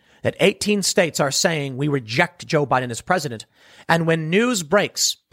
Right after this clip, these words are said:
that Hunter Biden, I'm not even, it's not even an exaggeration, Justice Department's interest in Hunter Biden covered more than taxes, possible money laundering over his business dealings with China.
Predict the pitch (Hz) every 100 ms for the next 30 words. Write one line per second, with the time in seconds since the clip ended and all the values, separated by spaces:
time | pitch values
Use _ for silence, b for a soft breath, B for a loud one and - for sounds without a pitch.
0 | b b 147 - - 185 233 247 226 220
1 | 220 131 98 _ _ _ _ - 165 226
2 | 226 196 - 147 180 180 165 143 156 156
3 | 170 147 110 _ _ b b b b 175
4 | 190 202 185 175 175 170 165 165 165 156
5 | 143 147 170 143 131 131 151 139 135 135
6 | 139 165 180 - 87 - _ _ _ b
7 | b 151 160 185 170 160 147 170 208 185
8 | 127 117 117 117 127 131 123 123 156 156
9 | 147 135 120 120 123 - - 160 131